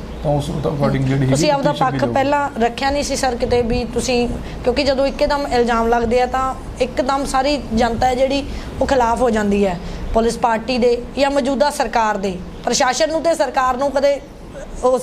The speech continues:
Speaker 2: ਅੱਖ ਨਾਲ ਦੇਖਿਆ ਜਾ ਹੀ ਨਹੀਂ ਸਕਦਾ। ਇਹ, ਇਹਨਾਂ ਦੀ ਮਤਲਬ ਬਦਕਿਸਮਤੀ ਹੁੰਦੀ ਹੈ।
Speaker 1: ਇਹ ਜੀ, ਅਹ, ਜਿਹੜਾ ਹੈਗਾ ਡਿਜੀਟਲ ਪ੍ਰੈਸ ਕਲੱਬ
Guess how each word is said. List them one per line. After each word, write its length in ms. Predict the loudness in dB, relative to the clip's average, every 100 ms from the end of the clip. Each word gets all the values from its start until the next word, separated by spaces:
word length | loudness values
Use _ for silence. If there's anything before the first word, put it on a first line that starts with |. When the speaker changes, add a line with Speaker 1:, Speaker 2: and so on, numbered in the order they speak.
| 0
Speaker 2:
ਅੱਖ 120 | 0
ਨਾਲ 200 | 0 2
ਦੇਖਿਆ 260 | 0 0 0
ਜਾ 180 | 2 0
ਹੀ 100 | 0
ਨਹੀਂ 80 |
ਸਕਦਾ। 360 | -2 0 2 0 -4 -12 -8 -4 0
ਇਹ, 140 | 2
ਇਹਨਾਂ 400 | 2 0 0 0
ਦੀ 100 | 0
ਮਤਲਬ 240 | 0 0 0
ਬਦਕਿਸਮਤੀ 600 | 0 0 -2 -2 -2 0
ਹੁੰਦੀ 280 | 0 0
ਹੈ। 80 | -2 -6 -10 -10 -4
Speaker 1:
ਇਹ 180 | 0 4
ਜੀ, 320 | 4 4 2
ਅਹ, 800 | 2 0 2 2 2 2 0 0
ਜਿਹੜਾ 160 | 2
ਹੈਗਾ 180 | 2 2
ਡਿਜੀਟਲ 300 | 0 0 -2
ਪ੍ਰੈਸ 260 | 0 0 0
ਕਲੱਬ 280 | 0 2